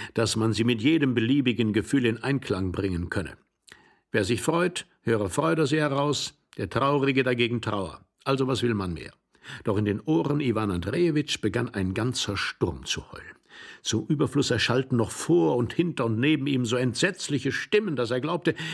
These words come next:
sein Herz müsse zerspringen. Endlich war der erste Akt zu Ende.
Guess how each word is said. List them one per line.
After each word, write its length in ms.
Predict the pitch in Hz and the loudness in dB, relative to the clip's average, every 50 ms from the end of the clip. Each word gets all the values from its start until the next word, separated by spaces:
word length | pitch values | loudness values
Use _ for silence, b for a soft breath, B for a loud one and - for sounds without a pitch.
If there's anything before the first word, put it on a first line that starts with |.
| 160 160 B 143 B | -8 -8 B -10 B
sein 180 | - 147 139 123 | 0 2 2 2
Herz 380 | 110 147 180 139 - - - | 0 -2 -2 -2 -4 -2 0
müsse 300 | 135 147 170 156 - 151 | 2 2 2 2 0 -2
zerspringen. 680 | - - 139 - - - - 110 113 127 120 98 - - - _ _ _ _ _ _ _ _ _ _ _ _ _ _ _ _ | 0 0 0 0 -2 -4 -2 0 0 0 0 -2 -6 -8 -14 _ _ _ _ _ _ _ _ _ _ _ _ _ _ _ _
Endlich 580 | 135 151 165 160 - - 127 131 123 113 - - | 2 2 2 0 -2 0 0 0 0 0 -4 -4
war 140 | 143 113 | -4 -4
der 240 | 101 95 90 - - | -2 -4 -6 -4 -6
erste 340 | 101 95 87 - - - - | -6 -6 -6 -8 -12 -12 -14
Akt 200 | - - _ - | -14 -14 _ -8
zu 100 | - - - | -8 -8 -8
Ende. 220 | - 80 73 - | -10 -12 -12 -12